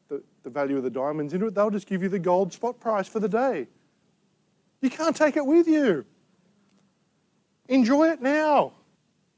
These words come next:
Those diamonds are worth nothing more than that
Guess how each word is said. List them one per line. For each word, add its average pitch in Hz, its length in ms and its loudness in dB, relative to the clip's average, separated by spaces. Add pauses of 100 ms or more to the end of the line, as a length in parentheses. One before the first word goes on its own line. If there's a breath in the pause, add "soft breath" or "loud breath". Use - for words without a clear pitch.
(3000)
Those 247 180 -4
diamonds 208 640 0
are 156 100 -4
worth 190 280 0
nothing 208 420 -10
more 214 280 0
than 165 140 -6
that 160 200 -6